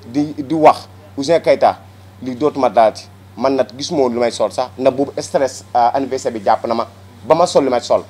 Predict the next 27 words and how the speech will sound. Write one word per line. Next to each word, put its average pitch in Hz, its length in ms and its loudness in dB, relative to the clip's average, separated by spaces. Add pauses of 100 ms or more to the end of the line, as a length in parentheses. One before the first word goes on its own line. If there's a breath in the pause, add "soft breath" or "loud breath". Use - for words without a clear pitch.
(420)
Ñi 180 160 4
xam 202 260 4
Ouzin 156 220 0
Keita, 127 320 0 (180)
média 185 420 8
bi, 123 140 -4 (580)
li 175 120 4
muy 202 140 8
rëy, 180 200 8
rëy, 147 140 2
rëy, 131 220 0 (300)
am 202 120 6
na 202 80 8
ñoo 190 180 8
xam - 180 4
ne - 60 2
xam 208 160 4
nañ 214 100 0
Ouzin 202 220 4
Keita. 214 320 6 (1500)
Journaliste 240 400 8
yi, - 60 0
boo 247 220 10
waxee 233 240 10
te 233 120 6
yàlla 196 240 10
tax, - 220 4